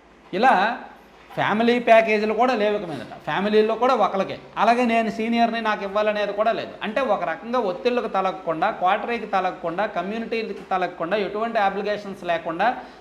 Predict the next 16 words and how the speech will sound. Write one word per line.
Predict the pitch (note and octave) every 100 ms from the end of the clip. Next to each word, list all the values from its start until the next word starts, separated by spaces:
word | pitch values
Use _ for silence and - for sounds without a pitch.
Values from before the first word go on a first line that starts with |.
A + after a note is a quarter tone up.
| - F3
కేవలం | F3 G#3 A#3+ C4 E3+
గెలుపు | G3 A#3+ B3
అవకాశాలు | G#3+ A3 A3 G#3 G#3 G3+
ఉన్న | F#3 F#3
వాళ్ళకు | F#3 F3+ F3+
మాత్రమే | E3+ E3 F#3+ A#3+
సీట్లు | G#3 F#3 F3+
ఇవ్వాలనేది | D#3+ D3+ D#3 A#3
పార్టీ | - A3+ - D#3+
టార్గెట్ | D#3 C#3+ C#3+ C3
అనమాట. | B2 A2+ - - - - -
ఇలా, | F#3 A#3+ F3+ G#3+ - - - - -
ఆ, | C#3+ C3+ B2+
తెలుగుదేశం | G3+ B3+ B3 A3+ G#3+
పార్టీలో | G3 F#3+ - F3+ E3+ E3 - D#3+
actually | F3 B3+ C#4